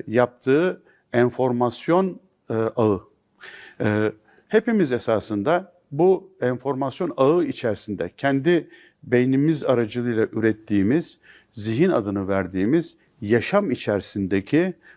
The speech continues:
bu ağın içerisinde varlık buluyoruz. E, eğer sanatçıysak bunun içerisinde bir sanat üretiyoruz. E, eğer, e, yaptığımız her şey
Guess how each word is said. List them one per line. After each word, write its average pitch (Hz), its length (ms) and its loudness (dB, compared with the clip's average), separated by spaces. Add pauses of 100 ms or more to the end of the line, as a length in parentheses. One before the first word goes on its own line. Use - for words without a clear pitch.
(100)
bu 160 400 2
ağın 151 280 4
içerisinde 110 640 -6
varlık 101 380 -2
buluyoruz. 87 560 -6 (420)
E, 107 300 2 (220)
eğer 120 220 4
sanatçıysak 127 720 -4
bunun 170 220 -2
içerisinde 107 560 -2
bir 101 80 0
sanat 101 360 -2
üretiyoruz. 87 640 -2 (420)
E, 104 360 2 (640)
eğer, 123 300 4
e, 107 480 -4 (840)
yaptığımız 175 420 0
her 214 120 4
şey - 180 -8